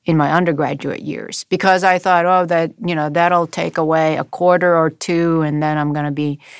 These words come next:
starting medical school later than, than what I had planned." And, you know, it's, it's always that what if, what if, what if? So I, I would tell myself, "Slow down. Don't close the doors.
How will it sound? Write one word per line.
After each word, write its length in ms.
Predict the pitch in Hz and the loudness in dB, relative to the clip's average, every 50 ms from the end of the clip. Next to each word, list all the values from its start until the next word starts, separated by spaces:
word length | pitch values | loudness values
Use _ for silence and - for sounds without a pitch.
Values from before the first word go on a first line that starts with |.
| - - - - | -20 -20 -16 -14
starting 480 | - - - 170 165 160 160 151 156 | -6 0 2 2 4 4 2 0 0
medical 340 | 156 160 160 156 - - 151 | 0 0 -2 -2 -4 -6 -8
school 300 | - - - 156 151 147 | -8 -8 -6 -4 -4 -2
later 440 | 147 151 151 151 147 151 147 147 143 | 0 0 0 0 0 0 -2 -2 -2
than, 440 | 151 147 147 147 147 147 147 - - | -2 -2 -2 -2 -2 -4 -4 -6 -8
than 280 | 156 151 147 143 143 - | -6 -6 -4 -4 -4 -4
what 140 | 147 147 143 | -4 -4 -4
I 120 | 143 139 | -4 -6
had 240 | 135 135 131 123 - | -6 -6 -8 -10 -10
planned." 440 | - - 247 277 302 277 233 196 180 | -8 -4 -2 0 2 2 0 0 0
And, 240 | 175 170 170 165 170 | -2 -2 -2 -2 -2
you 80 | 180 175 | -2 0
know, 200 | 170 165 156 156 | 0 0 0 0
it's, 240 | 160 160 - - - | -2 -4 -6 -8 -8
it's 180 | 175 165 - 202 | -8 -6 -2 0
always 320 | 202 208 220 220 208 180 | 0 2 2 2 0 2
that 280 | 175 170 156 - - - - - - - _ _ _ _ _ | 2 2 2 2 0 -6 -18 -20 -20 -20 _ _ _ _ _
what 320 | - 143 156 170 175 175 170 | -4 0 2 2 2 4 2
if, 180 | 170 160 - | 0 -2 -2
what 280 | - 151 147 151 143 143 | -4 -4 -2 -2 -2 -2
if, 360 | 143 139 135 - - - _ _ _ - | -2 -4 -6 -10 -18 -20 _ _ _ -12
what 220 | 156 151 156 175 | -8 -8 -6 -6
if? 580 | 214 214 - - - - - - - _ _ _ _ _ _ _ _ _ _ _ _ _ _ _ | -6 -8 -8 -12 -14 -18 -20 -20 -20 _ _ _ _ _ _ _ _ _ _ _ _ _ _ _
So 300 | - - 240 220 214 196 - | -2 2 4 4 4 4 4
I, 320 | 196 214 220 226 226 196 - | 4 4 4 4 2 2 2
I 160 | 208 208 214 | 2 2 2
would 320 | 208 214 190 180 - _ | 2 0 0 -2 -4 _
tell 240 | - - 202 202 190 | -2 2 2 2 4
myself, 920 | 190 180 175 175 170 - - 175 160 156 156 151 151 156 - - - - _ _ _ - | 4 4 2 2 0 0 0 2 4 4 6 4 4 0 -2 -8 -18 -20 _ _ _ -12
"Slow 400 | - - - - 170 170 185 175 | -10 -8 -4 -2 0 2 2 2
down. 520 | 170 156 147 139 139 143 147 156 160 160 _ _ _ _ _ _ - - - - - - - - - - _ _ _ - | 2 0 0 -2 -2 -4 -4 -6 -8 -10 _ _ _ _ _ _ -20 -20 -20 -20 -20 -20 -20 -20 -20 -20 _ _ _ 2
Don't 200 | 220 247 254 240 | 4 4 4 2
close 640 | - - 233 208 196 190 185 - - - - - | 0 0 0 2 2 0 -2 -4 -6 -8 -8 -8
the 160 | 170 175 160 | -6 -6 -6
doors. 580 | 143 147 156 151 147 143 147 143 - - - | -4 -2 0 0 2 2 0 -2 -4 -6 -10